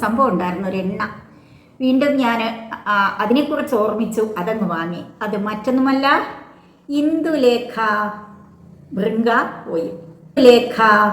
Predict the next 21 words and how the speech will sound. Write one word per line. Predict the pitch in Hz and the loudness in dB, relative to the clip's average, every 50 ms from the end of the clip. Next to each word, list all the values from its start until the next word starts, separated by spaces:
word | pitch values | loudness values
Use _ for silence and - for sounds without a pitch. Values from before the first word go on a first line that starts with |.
| - - - - - - - - - - - - - - - - - | -2 -6 -12 -14 -16 -18 -18 -20 -20 -20 -20 -20 -20 -16 -8 -2 2
ഭൃംഗ | 190 214 220 220 226 226 226 240 285 - - - - - 185 | 4 4 6 6 6 8 8 8 8 6 2 -4 -6 -2 0
ഓയിൽ. | 170 165 - - - - - - - - - - - - - - - - | 2 2 2 0 -4 -8 -12 -14 -16 -18 -20 -20 -20 -20 -20 -14 -4 4
ഇതിൻ്റെ | 214 240 254 277 277 269 | 6 8 8 10 8 8
ഒരു | 262 269 | 6 6
പരസ്യമൊന്നും | 247 233 226 - - 277 254 294 269 269 202 185 | 4 2 2 2 6 8 10 10 10 10 8 6
അല്ല | 185 185 185 | 6 4 4
കേട്ടോ, | 180 - - 170 156 151 - - - - - - - - - | 2 2 2 0 0 0 -4 -8 -14 -16 -20 -20 -20 -12 -4
ഇത് | 190 220 220 240 240 - - - | 0 2 2 2 2 0 -2 0
ഞാൻ | 240 240 247 247 233 | 2 2 4 6 6
വാങ്ങിയതാണ്. | 226 226 226 240 233 226 220 185 165 175 196 254 - - - - - - - - - - - - - | 6 4 4 4 2 4 4 4 4 4 4 4 2 0 -6 -14 -16 -20 -20 -20 -20 -20 -16 -6 2
ഇതിൻ്റെ | 277 311 311 339 311 302 | 6 8 8 10 10 8
കാര്യം | 285 269 269 247 240 247 | 8 8 8 6 6 4
പറഞ്ഞാലേ, | 247 208 220 214 214 214 185 139 - - - - - - - - - - - - - - | 2 2 2 2 4 4 4 2 0 -2 -6 -12 -16 -20 -20 -20 -20 -20 -20 -14 -6 -2
ഇത് | 269 330 349 349 | 2 4 6 8
വലിയ | 311 294 294 277 247 | 8 10 10 10 10
ബോട്ടിലല്ലേ, | 247 202 - - 180 175 175 180 185 190 190 190 - - - | 10 8 8 6 2 2 2 4 2 2 2 0 -4 -4 -2
ഇതിൻ്റെ | 277 277 277 294 294 | 2 4 6 6 6
ഒരു | 277 - - | 4 4 4
ചെറിയ | 254 247 247 277 269 254 | 6 8 8 8 10 10
ബോട്ടിലും | 247 247 247 233 220 220 220 | 10 10 8 8 4 4 6
കൂടെ | 208 208 | 4 4